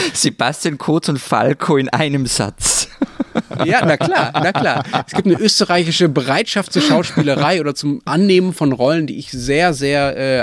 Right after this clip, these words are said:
Speaker 2: angenehm finde. Ähm, auch zur Inszenierung und, äh, dann diese, ja, wie kann man das nennen, so eine Art funkenschlagende Selbstbespiegelung. Also Florian, du sagst ja immer, wenn Österreich auf die Welt trim-, trifft, nimmt die Welt ein bisschen Schaden. Ich würde jetzt mal ergänzen, wenn Österreicher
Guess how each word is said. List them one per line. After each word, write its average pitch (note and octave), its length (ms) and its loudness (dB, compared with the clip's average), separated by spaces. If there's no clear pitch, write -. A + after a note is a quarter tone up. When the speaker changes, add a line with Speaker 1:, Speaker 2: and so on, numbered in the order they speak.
Speaker 2:
angenehm D3 380 -2
finde. D#3+ 340 -4
Ähm, C3 220 0
auch B2+ 100 -4
zur - 140 -4
Inszenierung C3+ 680 0
und, C#3 260 -2
äh, C3 100 -6
dann C3 360 2
diese, C3+ 460 0
ja, A#2+ 320 -4
wie - 80 -20
kann - 140 -8
man B2+ 100 -2
das B2 120 -6
nennen, B2+ 360 -2
so B2+ 80 0
eine C3 120 2
Art C3 160 -4
funkenschlagende C#3+ 920 0
Selbstbespiegelung. G#2+ 920 -4
Also A2+ 240 -4
Florian, B2 340 0
du A2+ 80 2
sagst A#2+ 260 0
ja A2 80 -2
immer, A#2+ 200 0
wenn A2 140 0
Österreich - 480 -4
auf - 100 -8
die G#2+ 140 -6
Welt A2+ 220 -2
trim-, A#2+ 320 -4
trifft, - 320 -8
nimmt A2+ 160 -4
die A2 120 -4
Welt A2+ 360 -4
ein A2 240 -6
bisschen G#2 360 -6
Schaden. B2+ 440 -4
Ich - 160 -10
würde B2 320 2
jetzt A#2 180 -6
mal A2+ 100 -2
ergänzen, A2 500 -4
wenn A2+ 120 -2
Österreicher A#2+ 800 -2